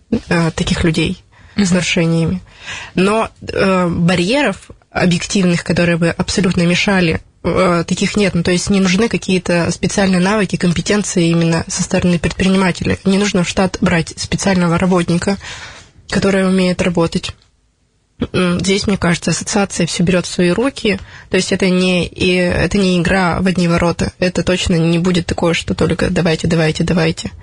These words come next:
Speaker 1: Почему я пришла в проект? Не пришла, а согласилась, наверное, еще, потому что, э, все предприниматели сталкиваются так или иначе с заявками на благотворительность.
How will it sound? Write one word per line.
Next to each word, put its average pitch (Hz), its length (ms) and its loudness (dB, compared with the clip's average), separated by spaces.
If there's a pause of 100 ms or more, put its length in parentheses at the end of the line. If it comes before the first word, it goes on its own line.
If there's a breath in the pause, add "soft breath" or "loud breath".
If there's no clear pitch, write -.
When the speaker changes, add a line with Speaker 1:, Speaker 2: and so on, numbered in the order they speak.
(600 loud breath)
Speaker 1:
Почему 214 280 0
я 208 140 2
пришла - 320 -2
в 190 60 -6
проект? - 500 -2
Не 196 220 0
пришла, 214 480 0
а 175 200 0
согласилась, 185 720 -2
наверное, 165 360 0
еще, 185 200 -2
потому 180 360 0
что, 185 300 -2 (800 loud breath)
э, 95 360 0 (340)
все 262 240 -2
предприниматели 226 580 0
сталкиваются 208 760 0
так 175 240 -2
или 175 160 2
иначе 190 380 0
с 170 40 0
заявками 185 480 0
на 180 100 2
благотворительность. 180 1080 -2